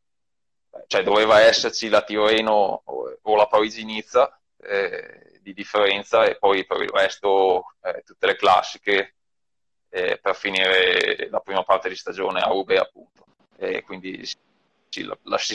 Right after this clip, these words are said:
la differenza più grossa sarebbe stata fare Tirreno o Parigi-Nizza rispetto al duemiladiciannove, che non l'ho fatto.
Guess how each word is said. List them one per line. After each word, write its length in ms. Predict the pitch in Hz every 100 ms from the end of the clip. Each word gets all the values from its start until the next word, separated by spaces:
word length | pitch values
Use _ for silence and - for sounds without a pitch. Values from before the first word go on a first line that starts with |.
| -
la 100 | 107
differenza 560 | 98 104 107 104 110 110
più 160 | 107 98
grossa 300 | 98 101 110
sarebbe 340 | - 101 95
stata 720 | - 95 92 95 90 90 90 87
fare 760 | - 92 90 87 - - -
Tirreno 420 | - 92 92 92 95
o 80 |
Parigi-Nizza 640 | 92 - - 92 101 - -
rispetto 580 | - - - - 87 -
al 120 | 95
duemiladiciannove, 720 | 98 98 95 - 95 92 90 -
che 80 |
non 120 | - -
l'ho 60 |
fatto. 380 | - 98 - -